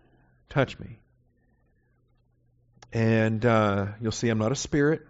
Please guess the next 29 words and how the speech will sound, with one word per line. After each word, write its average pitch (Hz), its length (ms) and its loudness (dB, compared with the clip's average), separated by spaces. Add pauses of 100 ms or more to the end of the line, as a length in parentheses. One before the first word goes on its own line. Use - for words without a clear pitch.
(1300)
His, 113 140 -2
his 113 300 0
resurrection 120 460 2
body 117 280 4
is 110 100 -2
a 101 100 -2
spirit 107 400 -2
body, 117 400 0 (500)
but 113 180 6
it's 117 200 4
touchable. 120 420 0 (1800)
At 104 100 -8
least 107 360 -6 (240)
can 107 300 -4
be. - 280 -14 (1200)
And 127 80 4
when 156 60 8
he 165 80 10
had 156 80 6
said 196 240 8
this, 175 180 6
he 180 100 2
showed 143 220 4
them 151 100 0
his 156 140 0
hands 131 500 0
and 120 220 -4
his 113 180 -2
feet. 90 440 -8